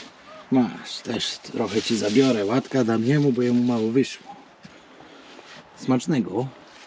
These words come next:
A Łatka, proszę, już wciąga. I wszyscy są, dwanaście sztuk. Biała przed chwilą to tutaj stała na wejściu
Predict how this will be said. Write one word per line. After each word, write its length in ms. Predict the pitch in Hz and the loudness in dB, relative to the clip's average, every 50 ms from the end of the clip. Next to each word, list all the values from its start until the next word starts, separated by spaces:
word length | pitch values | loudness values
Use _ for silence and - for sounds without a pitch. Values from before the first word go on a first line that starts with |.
| - - - - - - - - - - | -20 -20 -20 -20 -20 -20 -20 -20 -14 -8
A 60 | 208 | -6
Łatka, 380 | 196 208 240 - - - 254 233 | -4 -4 -4 -6 -4 -8 -8 -4
proszę, 440 | - - - - - - - 90 | 0 -2 0 0 -2 -6 -4 -4
już 160 | 95 104 - - | -4 -4 -4 -6
wciąga. 480 | - - 170 151 131 110 92 - - - - - - - - - - - - - - _ - - - - - - - _ - - - - - - - | -2 2 2 4 4 2 0 -6 -10 -14 -14 -16 -18 -20 -20 -20 -20 -20 -20 -20 -20 _ -20 -20 -20 -20 -20 -20 -20 _ -12 -10 -10 -10 -10 2 4
I 120 | 151 139 | 4 6
wszyscy 360 | - - 175 160 - - 175 | 8 6 6 4 4 2 2
są, 300 | 160 - 220 202 151 120 | 4 6 6 6 6 4
dwanaście 500 | 110 107 123 139 147 151 143 - - 151 | 2 2 2 2 2 2 2 2 0 0
sztuk. 520 | 135 - - - 208 202 170 131 - - - _ - - - - - - - - - | 0 0 2 4 6 6 6 6 4 -2 -14 _ -20 -18 -18 -18 -16 -18 -8 -2 2
Biała 320 | 113 139 143 147 151 143 | 4 6 6 6 6 4
przed 220 | 120 - 147 127 - | 2 0 -4 -4 -2
chwilą 340 | - 151 160 170 175 170 | 0 4 4 4 4 4
to 120 | 156 160 139 | 2 0 0
tutaj 300 | 131 151 - 151 135 131 | 0 0 2 4 2 2
stała 340 | - - 156 147 139 135 120 | 2 2 4 4 6 6 4
na 120 | 120 113 | 4 4
wejściu 540 | 107 135 143 151 143 - - - 190 208 | 4 4 4 4 2 0 4 6 6 6